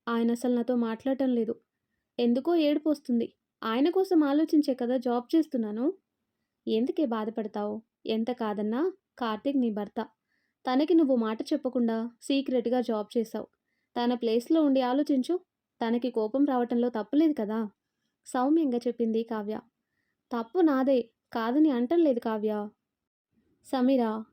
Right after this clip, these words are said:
తనకి కోపం రావటంలో న్యాయం ఉంది. కానీ నువ్విప్పుడు బాధపడాల్సిన టైం కాదు. కార్తీక్ మనసుని మార్చే టైం." "ఏంటి నువ్వనేది?" ఏమీ అర్థం కాక అడిగింది సమీర. "సమీర, తనెన్ని రోజులు కోపంగా ఉన్నా సరే, నువ్వు మౌనంగా ఉండు.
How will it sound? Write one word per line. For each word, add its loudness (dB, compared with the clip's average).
తనకి -2
కోపం 2
రావటంలో 0
న్యాయం 0
ఉంది. -4
కానీ -2
నువ్విప్పుడు 2
బాధపడాల్సిన -2
టైం -2
కాదు. -6
కార్తీక్ -4
మనసుని -2
మార్చే -2
టైం." -6
"ఏంటి 2
నువ్వనేది?" 0
ఏమీ 2
అర్థం -2
కాక -6
అడిగింది -4
సమీర. -6
"సమీర, 0
తనెన్ని 2
రోజులు 0
కోపంగా -2
ఉన్నా -2
సరే, -6
నువ్వు 2
మౌనంగా 0
ఉండు. -4